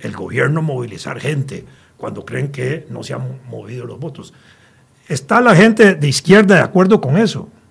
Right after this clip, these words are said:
Para ponerlo así. Aquí la gente de izquierda está en contra de la reelección presidencial.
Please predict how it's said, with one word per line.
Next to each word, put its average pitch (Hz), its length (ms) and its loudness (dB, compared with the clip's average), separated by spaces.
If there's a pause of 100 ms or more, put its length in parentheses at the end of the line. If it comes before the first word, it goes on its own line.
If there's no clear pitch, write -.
(300)
Para - 160 -8
ponerlo - 340 -2
así. 233 300 -4 (800)
Aquí 240 300 -4
la 240 120 4
gente 208 640 0 (180)
de 143 100 -8
izquierda 180 560 -4
está 170 160 -8
en 180 80 -4
contra 180 320 -4
de 175 60 -6
la 147 80 -2
reelección 123 600 -6
presidencial. - 840 -16